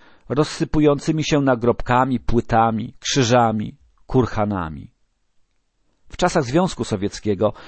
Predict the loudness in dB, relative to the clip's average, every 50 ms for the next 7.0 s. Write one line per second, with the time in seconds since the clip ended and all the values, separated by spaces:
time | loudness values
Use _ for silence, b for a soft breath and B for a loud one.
0 | B B -14 -6 -2 -2 0 0 0 2 2 2 4 2 0 -2 -4 -4 -6 -4
1 | -2 -2 -2 -2 -2 -4 -4 -2 0 0 0 0 0 -2 -2 -2 -2 -2 -2 -2
2 | -6 -10 -14 -18 -20 -20 -20 -20 -20 _ _ _ _ _ _ B B B B B
3 | B B -6 0 2 2 2 2 2 2 2 4 4 4 4 4 4 2 2 2
4 | 0 -2 -4 -4 -4 -4 -4 -4 0 2 2 2 2 0 -4 -6 -6 -8 b b
5 | b b b b b b b b _ -8 -8 -8 -6 -2 -2 0 2 2 0 0
6 | 0 0 2 4 4 2 0 -2 -2 0 0 2 4 4 4 4 4 2 2 0